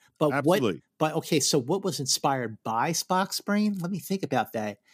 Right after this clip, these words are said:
Speaker 1: Give me the, give me the decade.
Speaker 2: Well, there's this device that I'm gonna attach to my head,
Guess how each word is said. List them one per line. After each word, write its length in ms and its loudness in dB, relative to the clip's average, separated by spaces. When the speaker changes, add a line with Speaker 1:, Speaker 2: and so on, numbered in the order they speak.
Speaker 1:
Give 100 6
me 100 6
the, 120 6
give 100 6
me 160 6
the 320 4
decade. 420 2
Speaker 2:
Well, 160 4
there's 300 0
this 240 0
device 600 0
that 160 2
I'm 200 2
gonna 260 2
attach 460 -2
to 100 -2
my 160 0
head, 480 0